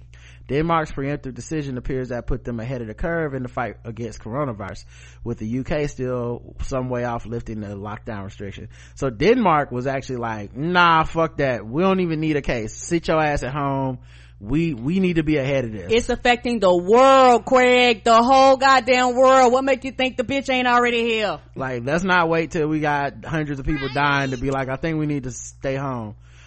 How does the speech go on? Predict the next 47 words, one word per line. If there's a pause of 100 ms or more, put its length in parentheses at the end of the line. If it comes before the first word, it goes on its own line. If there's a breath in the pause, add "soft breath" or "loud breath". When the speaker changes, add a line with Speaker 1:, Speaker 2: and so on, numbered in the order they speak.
(160 soft breath)
Speaker 1:
One
of
the
government's
senior
pandemic
advisors,
Professor
Neil
Ferguson,
revealed
on
the
B
B
C (440 soft breath)
Radio
four
Today
program (280 soft breath)
that
it
was
still
too
soon
to
consider
removing
any
of
the
measures
currently
in
place. (140)
So, (420 soft breath)
yeah,
man,
this
is
crazy
'cause
if
Sweden
has
a,